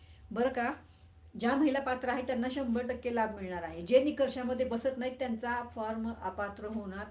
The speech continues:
आहे, म्हणजे आहेच. इथं काहीच तडजोड नाही. ह्याच्यावर आपण दुपारी एक व्हिडिओ शेअर केलाय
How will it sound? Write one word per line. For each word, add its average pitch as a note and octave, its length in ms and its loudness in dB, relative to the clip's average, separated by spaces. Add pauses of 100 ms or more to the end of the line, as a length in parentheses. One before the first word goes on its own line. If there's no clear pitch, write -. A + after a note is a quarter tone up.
(100)
आहे, C#4 360 4 (300)
म्हणजे A#3 320 4
आहेच. C4+ 560 2 (560)
इथं C4+ 320 8
काहीच C4+ 440 2
तडजोड A#3+ 340 8
नाही. A#3 380 2 (320)
ह्याच्यावर D4 420 8
आपण A#3+ 360 4
दुपारी B3 340 4
एक B3 120 2
व्हिडिओ B3 260 2
शेअर C4+ 340 4
केलाय C4 320 4